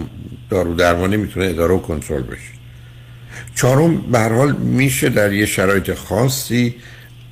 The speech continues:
چون که نمی‌تونید شصت سال آینده همینجوری برای خودتون ول بچرخید و تو خانه پدری باشید،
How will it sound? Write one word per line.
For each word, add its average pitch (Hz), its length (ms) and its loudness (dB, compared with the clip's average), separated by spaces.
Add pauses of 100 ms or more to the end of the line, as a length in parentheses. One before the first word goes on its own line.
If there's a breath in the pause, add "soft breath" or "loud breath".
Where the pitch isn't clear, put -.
(200)
چون - 160 -4
که 127 120 -4
نمی‌تونید 139 340 0 (160)
شصت 101 240 0
سال 104 300 2
آینده 92 460 2
همینجوری 87 400 0
برای 82 200 2
خودتون 87 340 -2
ول 82 200 2
بچرخید 80 600 -4 (540 loud breath)
و 82 60 -4
تو - 160 -6
خانه 85 360 2
پدری 82 440 2
باشید، 80 400 0